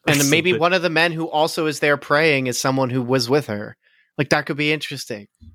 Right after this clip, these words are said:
Speaker 1: Where's the broader dynamics of this film?
Speaker 2: Or, yeah, or, you know what? Just go full, full hog. They start sharing the gospel of town.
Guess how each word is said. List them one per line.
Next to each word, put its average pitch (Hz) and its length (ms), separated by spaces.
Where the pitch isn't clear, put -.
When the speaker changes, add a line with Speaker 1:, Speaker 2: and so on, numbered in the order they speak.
Speaker 1:
Where's 147 320
the 156 100
broader 143 320
dynamics 143 480
of 131 80
this 127 140
film? 135 220
Speaker 2:
Or, 208 360
yeah, 190 300
or, 160 300
you 143 100
know 156 120
what? 175 220
Just 143 200
go 170 160
full, 165 480
full 160 220
hog. 117 340
They 123 260
start 123 560
sharing 135 260
the 123 60
gospel 120 340
of 110 100
town. 113 300